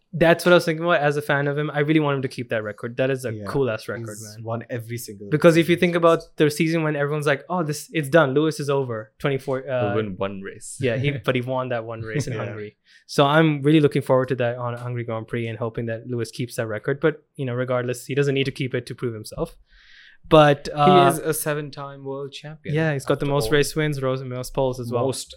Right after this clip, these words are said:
Speaker 3: e-, everything.
Speaker 1: <laughs> Uh, also,
Speaker 3: He'll get the most laps. He'll
Speaker 1: it,
Speaker 3: get,
Speaker 1: th-,
Speaker 3: he'll
Speaker 1: th-,
Speaker 3: probably won't get most laps.
Speaker 1: no, there's, uh,
Speaker 2: There were
Speaker 1: Alonso.
Speaker 2: fourteen championships on
Speaker 3: Alonso,
Speaker 2: that
Speaker 3: and
Speaker 2: day.
Speaker 3: then, like,
Speaker 1: Also, imagine Verstappen
Speaker 3: there's
Speaker 1: and, uh,
Speaker 3: Kimi, who raced for so many years.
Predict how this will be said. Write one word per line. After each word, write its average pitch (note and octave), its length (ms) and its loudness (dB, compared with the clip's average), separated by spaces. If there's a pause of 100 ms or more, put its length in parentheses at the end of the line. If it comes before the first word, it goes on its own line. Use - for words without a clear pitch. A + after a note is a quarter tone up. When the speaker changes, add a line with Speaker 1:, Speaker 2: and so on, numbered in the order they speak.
(100)
Speaker 3:
e-, C3 140 -16 (100)
everything. A2 460 -8 (240)
Speaker 1:
<laughs> - 320 6 (320)
Uh, D#3+ 320 2
also, F#3+ 280 4
Speaker 3:
He'll B3 80 6
get C3+ 200 4
the B2+ 100 4
most B2+ 400 -4
laps. A#2 540 -8
He'll E3+ 140 0
Speaker 1:
it, - 100 -8
Speaker 3:
get, A2 260 -8
Speaker 1:
th-, D#3+ 220 -10
Speaker 3:
he'll C3 120 -2
Speaker 1:
th-, C#3+ 80 -4
Speaker 3:
probably C3 280 2
won't F#2+ 260 -6
get F#2+ 180 -14
most - 280 -20
laps. - 360 -20
Speaker 1:
no, D#3 440 6
there's, C3+ 220 -6
uh, C#3 120 -2 (300)
Speaker 2:
There - 100 -12
were C3+ 60 -4
Speaker 1:
Alonso. B2 600 -2
Speaker 2:
fourteen A#2 360 0
championships D3+ 560 -12
on C3 80 -8
Speaker 3:
Alonso, A#2 200 -6
Speaker 2:
that A#2 100 -4
Speaker 3:
and A2 80 -10
Speaker 2:
day. A2 100 -4
Speaker 3:
then, G#2 100 -10
like, G2 300 -8 (420)
Speaker 1:
Also, F3 340 4
imagine D#3 360 2
Verstappen C3+ 420 6
Speaker 3:
there's D3 340 4
Speaker 1:
and, C#3 320 -2
uh, C#3 120 0 (120)
Speaker 3:
Kimi, B2+ 260 -2
who G#2+ 240 -8
raced G#2 260 -8
for G#2+ 100 -16
so A#2 320 -14
many - 180 -20
years. A#2 240 -14